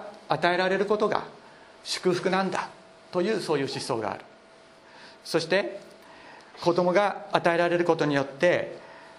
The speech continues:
その子供がメシアになる、メシアになるかもしれないという可能性がゼロではなくなるわけですね。そういう期待がやはりあっ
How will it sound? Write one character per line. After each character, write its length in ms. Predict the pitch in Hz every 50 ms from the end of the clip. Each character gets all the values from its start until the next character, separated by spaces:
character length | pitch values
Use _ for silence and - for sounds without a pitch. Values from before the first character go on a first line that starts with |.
| - - -
そ 120 | - -
の 300 | 190 180 170 170 - - -
子 100 | - 190
供 160 | 175 202 208 202
が 120 | 208 185
メ 140 | 170 214 247
シ 140 | - - 220
ア 60 | 185
に 80 | 156
な 80 | 131 123
る、 80 | 135 -
メ 140 | 156 175 202
シ 100 | 196 - 156
ア 20 |
に 60 | 127
な 60 | 113
る 60 | 110 120
か 80 | -
も 80 | 107 104
し 100 | - -
れ 60 | 104
な 100 | 92 -
い 60 | - - -
と 60 | -
い 20 |
う 20 | 101
可 120 | - - 131
能 100 | 135 127
性 140 | 131 135
が 260 | 127 127 120 - - - - - - - - 151
ゼ 120 | 156 175
ロ 100 | 170 151
で 80 | 135 120
は 60 | 101
な 120 | 98 101
く 80 | - 143
な 80 | 143
る 80 | 135 113
わ 60 | 90
け 80 | - -
で 80 | 87
す 80 | - -
ね。 180 | - 196 320 294 - - - - - - - - - - - - - - - - - - - - - - - - - - - - - - - - - - - - - _ - - _ - -
そ 220 | - - 214 220
う 60 | 226
い 80 | 220 220
う 360 | 220 220 208 208 202 - - -
期 140 | - -
待 160 | - 185 165 156
が 140 | 151 139
や 80 | 139 131
は 120 | 110 143
り 120 | 131 117 104
あ 40 |
っ 40 | 92